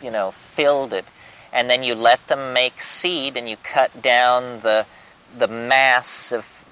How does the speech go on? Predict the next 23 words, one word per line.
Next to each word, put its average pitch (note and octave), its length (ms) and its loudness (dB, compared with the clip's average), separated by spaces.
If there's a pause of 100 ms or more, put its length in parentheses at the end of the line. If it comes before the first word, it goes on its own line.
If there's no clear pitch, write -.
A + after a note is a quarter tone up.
dried A#2+ 480 6
foliage A#2+ 720 0
and G#2+ 220 -8
seed - 460 -4
capsules - 580 0 (300)
and B2 160 -2 (100)
pound D3+ 540 2
it A2 180 0
over A#2 360 0
a G#2 200 0
sheet C#3 540 -6
or A2 100 -6
a G#2+ 60 -6
piece - 320 -14
of - 120 -18
plastic. C3 680 0 (560)
And, B2+ 260 -2
you D3+ 80 -6
know, B2 260 -4
you C#3+ 120 -8
can D#3 240 -4
gather A#2 640 6
a, A#2 280 8